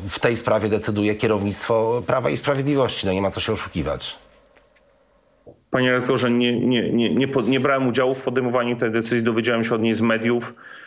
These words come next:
Speaker 2: więc mogę jedynie, e, plotkować, spekulować. Nie chciałbym tego robić publicznie,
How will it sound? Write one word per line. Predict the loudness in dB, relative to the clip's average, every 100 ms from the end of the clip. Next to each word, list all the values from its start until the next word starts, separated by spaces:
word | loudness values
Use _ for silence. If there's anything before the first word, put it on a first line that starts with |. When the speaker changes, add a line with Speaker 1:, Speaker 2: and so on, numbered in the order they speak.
| -20 -4
Speaker 2:
więc | -2 0
mogę | 0 2
jedynie, | 2 2 2 2
e, | 2 0 0 0 0 0 -2 -4
plotkować, | -2 -2 0 0 0 0
spekulować. | -2 -4 -2 0 2 2 0
Nie | -2
chciałbym | -2 -2 0
tego | 0 0
robić | 0 -2 -6
publicznie, | -4 -2 0 0 -2 -4